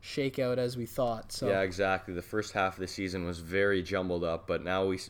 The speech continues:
Speaker 2: we're starting to see the teams like the Leafs, the Lightning, the Vegas Golden Knights starting to climb back up the standings,
Speaker 1: Washington's,
Speaker 2: just as we
Speaker 1: oh,
Speaker 2: expected.
Speaker 1: in first by a mile.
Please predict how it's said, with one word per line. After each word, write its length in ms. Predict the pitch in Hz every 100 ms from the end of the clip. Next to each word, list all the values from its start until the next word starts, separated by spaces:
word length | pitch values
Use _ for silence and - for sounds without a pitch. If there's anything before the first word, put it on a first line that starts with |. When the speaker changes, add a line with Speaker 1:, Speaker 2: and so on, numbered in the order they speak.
| -
Speaker 2:
we're 120 | 95
starting 280 | - 98 95
to 60 | 92
see 200 | - 92
the 100 | 85
teams 400 | - 95 90 90
like 160 | 87
the 80 | 92
Leafs, 500 | 87 87 82 - - - - - -
the 100 | 101
Lightning, 540 | 90 95 90 92 82 85
the 100 | 90
Vegas 360 | 90 98 95 -
Golden 360 | 101 92 92
Knights 520 | 90 90 82 - - - - - - -
starting 340 | - 101 98
to 80 | 95
climb 340 | - 101 95 90
back 300 | 87 95 -
up 160 | 92
the 80 | 98
standings, 540 | - 98 90 90 85 127
Speaker 1:
Washington's, 500 | 151 - 156 156 151
Speaker 2:
just 140 | 139
as 160 | 98 95
we 120 | 92
Speaker 1:
oh, 40 | 147
Speaker 2:
expected. 380 | 139 90 151
Speaker 1:
in 80 | 151
first 360 | - 151 147 -
by 140 | 131
a 80 | 131
mile. 480 | 131 131 131 127